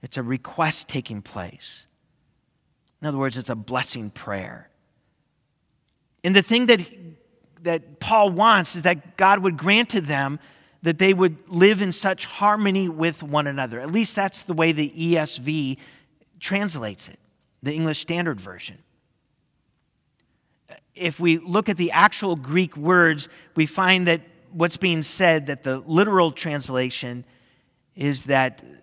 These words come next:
they would be of the same mind, that they would be of the same mind. Well, what does that mean? Do we have to agree about everything?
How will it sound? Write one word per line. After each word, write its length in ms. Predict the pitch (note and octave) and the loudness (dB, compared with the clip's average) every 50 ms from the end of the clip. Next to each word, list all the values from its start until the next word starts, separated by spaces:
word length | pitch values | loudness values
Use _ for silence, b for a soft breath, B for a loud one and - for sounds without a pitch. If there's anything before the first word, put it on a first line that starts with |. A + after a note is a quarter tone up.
| _ _ | _ _
they 280 | - C3 D3 C#3+ C#3+ C#3+ | -8 -4 -2 0 0 0
would 280 | C3+ C#3 C3 B2 A#2 | 0 -2 -4 -4 -2
be 200 | - D3 D3+ D3+ | -2 0 2 2
of 160 | C#3+ C3+ B2 B2 | 2 0 -2 -6
the 100 | B2 A#2+ | -8 -8
same 560 | - - - - C#3 C3+ C3+ B2+ B2 B2 - | -8 -8 -8 -6 -6 -4 -6 -6 -8 -10 -12
mind, 480 | A2 A2+ A#2 A2+ G2+ F2 D#2+ - _ - _ _ _ _ _ _ _ _ _ _ _ _ _ | -8 -8 -6 -6 -8 -10 -12 -16 _ -20 _ _ _ _ _ _ _ _ _ _ _ _ _
that 100 | B2+ A#2+ | -10 -6
they 120 | C#3+ C3 | -4 -4
would 180 | B2 A#2 A2 G#2 | -4 -4 -6 -4
be 180 | - C3 C3 B2 | -4 -2 -2 -2
of 100 | A2+ G#2+ | -4 -6
the 80 | A#2 | -12
same 280 | - - - A#2+ A2+ A2+ | -12 -12 -10 -10 -10 -10
mind. 260 | A#2 A2+ G#2 F#2 B B B B B | -10 -10 -12 -12 B B B B B
Well, 120 | F3+ G#3 | -2 0
what 160 | G3 E3+ B3+ C#4+ | 4 4 4 4
does 100 | D4 A#3 | 4 2
that 180 | B3 A3 E3 | 2 2 4
mean? 280 | F3+ A3+ B3+ A#3+ F3+ D3 | 4 4 4 2 0 0
Do 120 | E3 F3+ | 0 0
we 120 | E3+ F#3+ F3+ | 2 2 0
have 300 | - - A3 B3 A#3+ - | 2 2 0 0 0 0
to 100 | A3+ G#3 | 0 0
agree 400 | G3 D#3+ C#3 D3+ G#3 B3 A#3+ A3 | 0 -2 -2 0 2 4 4 4
about 380 | F#3 D3+ E3 D#3 D#3 - - E3+ | 4 4 2 2 2 0 0 2
everything? 600 | F#3+ G#3 A3 G3+ E3+ C#3 - - - - - - | 2 2 2 2 -2 -4 -6 -12 -16 -16 -18 -20